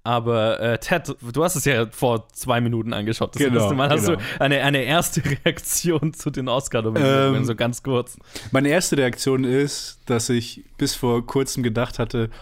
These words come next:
Speaker 2: Ah, ich hab sicher schon achtzig Prozent, also so, kann nicht achtzig Prozent, vielleicht so fünfzig Prozent von, davon gesehen.
Speaker 1: <laughs>
Speaker 2: Kann ich mir ein Bild davon machen? Und jetzt auf einmal staubt halt dann The Power of the Dog <laughs> zwölf Nominierungen ab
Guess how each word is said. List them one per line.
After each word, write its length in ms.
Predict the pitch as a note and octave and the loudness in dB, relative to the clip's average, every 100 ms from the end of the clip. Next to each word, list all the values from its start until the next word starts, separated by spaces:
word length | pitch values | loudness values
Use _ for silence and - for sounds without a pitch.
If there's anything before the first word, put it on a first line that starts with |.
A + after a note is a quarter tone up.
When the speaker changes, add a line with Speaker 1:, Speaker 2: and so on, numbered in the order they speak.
| - | -4
Speaker 2:
Ah, 280 | A2 A2 G2+ | 0 0 0
ich 160 | A2+ - | -4 -4
hab 100 | G#2+ - - - - | -4 -6 -20 -20 -20
sicher 280 | - D3 D3 | -6 -2 0
schon 180 | C3 A#2 | 0 0
achtzig 340 | A#2 A2+ A2 | 0 -2 -6
Prozent, 280 | - A#2 - | -8 -10 -6
also 180 | C3+ G#2+ | -4 -4
so, 220 | G#2 G2+ - | -4 -6 -8
kann 200 | - A2 | -8 -4
nicht 160 | A#2 A2+ | -2 0
achtzig 260 | G#2 - G#2 | -2 -4 -8
Prozent, 340 | G2 - F#2+ | -6 -4 -6
vielleicht 180 | - G#2+ | -4 -6
so 80 | - | -4
fünfzig 400 | A2+ F3 - B2+ | -2 0 -2 -4
Prozent 360 | A#2+ - A2 G#2+ | -4 -2 -4 -4
von, 160 | A#2 | -4
davon 300 | A2 G#2+ G2+ | -4 -4 -4
gesehen. 500 | G2+ G2+ C3+ C#3 C#3 - - - | -2 0 0 0 -2 -8 -20 -14
Speaker 1:
<laughs> 200 | - A2+ B2 G#2 | -10 -4 -2 -2
Speaker 2:
Kann 160 | F#2 A#2 | 0 0
ich 120 | A2+ | 0
mir 180 | A2 G#2 | 0 -2
ein 80 | G#2+ | 0
Bild 240 | C#3 C#3 | 0 0
davon 300 | C3+ C3+ B2+ | -2 -2 -2
machen? 340 | B2+ A#2+ B2+ | -2 -4 -6
Und 220 | B2 A2+ A#2 | -4 -2 -2
jetzt 320 | B2+ - - - - - - - - - | -2 -6 -14 -18 -20 -20 -20 -20 -14 -6
auf 140 | A2+ | -4
einmal 580 | A#2+ C3 C3+ C3 B2+ - | 0 0 2 2 2 0
staubt 400 | - - B2 - | -2 0 -2 0
halt 220 | B2+ A#2 A#2 | 0 0 0
dann 360 | A2 A2 G#2+ - | 0 0 -4 -4
The 80 | C3 | -2
Power 340 | B2 B2 A#2 | 2 4 4
of 120 | A#2 - | 2 0
the 100 | A2 | 0
Dog 400 | A#2 A#2 A#2+ D#3 C#3+ | 2 2 2 -2 -2
<laughs> 160 | - F3+ | -4 -4
zwölf 340 | - B2+ B2 | 0 0 0
Nominierungen 580 | C3+ B2 B2 C3+ C3 A#2+ | 0 0 0 0 -2 -2
ab 200 | A2 | -2